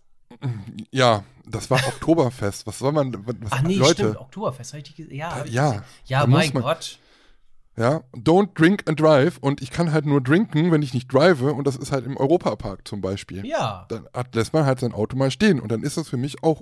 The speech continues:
Speaker 1: Urlaub, das hab ich auch schon öfters gesagt. Ähm,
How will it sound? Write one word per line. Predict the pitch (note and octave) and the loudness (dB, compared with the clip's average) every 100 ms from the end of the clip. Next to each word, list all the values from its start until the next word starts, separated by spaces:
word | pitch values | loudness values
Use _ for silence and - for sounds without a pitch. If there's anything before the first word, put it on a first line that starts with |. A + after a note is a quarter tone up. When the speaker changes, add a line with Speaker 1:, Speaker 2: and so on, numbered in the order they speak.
| - | -2
Speaker 1:
Urlaub, | B2 D#3 G3 | 2 4 2
das | C3 C#3 | -2 -4
hab | |
ich | B2+ | -2
auch | D#3 | -4
schon | - | -6
öfters | G#2+ G2 - | -10 -10 -8
gesagt. | G2+ C#3+ - - - - - - _ _ _ | -4 -4 -4 -20 -20 -20 -20 -20 _ _ _
Ähm, | C3+ C#3+ D3 | 4 4 4